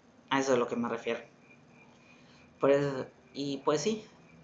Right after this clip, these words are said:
Sobre todo, pues, sí, muchas veces, hoy en día que es catorce de febrero, pues, por ejemplo, dañar o lastimar, sobre todo también, por ejemplo, a nuestros,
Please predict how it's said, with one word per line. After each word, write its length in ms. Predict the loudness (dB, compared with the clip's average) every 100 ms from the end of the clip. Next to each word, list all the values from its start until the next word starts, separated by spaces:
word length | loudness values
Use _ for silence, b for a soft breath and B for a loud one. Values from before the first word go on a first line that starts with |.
| -20 B B B B B B B B -20 -20 -20 -20 -20 -20 -10
Sobre 200 | -2 0
todo, 320 | 6 8 8
pues, 220 | 6 4 2 -4 -8 -10 -12 0
sí, 140 | 0
muchas 360 | 2 2 2 2
veces, 440 | 0 0 -6 -2
hoy 160 | 4 4
en 60 | 6
día 340 | 4 2 -2
que 100 | -2
es 80 | 0
catorce 380 | -2 -2 2 2
de 60 |
febrero, 540 | 4 2 6 4 4 -2 -14 -20 B B B -12 -2
pues, 300 | 2 2 2
por 180 | 0
ejemplo, 440 | 2 2 4 2 -2 -10 -20 -20 -20 -20 -20 -20 -20 -20 -20 -20 -20 -20 -20 _ -20 _ _ -20 -20 -20 -18 -2
dañar 480 | 0 4 4 6
o 80 | 6
lastimar, 400 | 4 2 0 2
sobre 160 | 2 2
todo 260 | 2 2
también, 260 | 2 2 2
por 120 | 0
ejemplo, 480 | 0 0 2 2 0
a 120 | -2 0
nuestros, 1080 | 0 -2 -6 -2 0 0 -2 -6 -10 -12